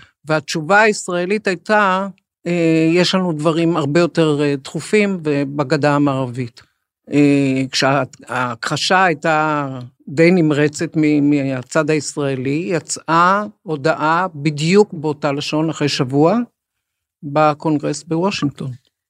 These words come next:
הם אמרו בפירוש שהמצרים אמרו להם, שוב, המודיעין המצרי אמר להם, "אנחנו העברנו את הידיעה לישראל", ישראל לא,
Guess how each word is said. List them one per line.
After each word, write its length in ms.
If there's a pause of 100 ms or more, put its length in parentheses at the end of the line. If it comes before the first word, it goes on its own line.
הם 200
אמרו 280
בפירוש 720 (320)
שהמצרים 680
אמרו 280
להם, 360 (720)
שוב, 380
המודיעין 460
המצרי 520 (100)
אמר 280
להם, 260
"אנחנו 320
העברנו 380
את 100
הידיעה 360
לישראל", 640
ישראל 400
לא, 760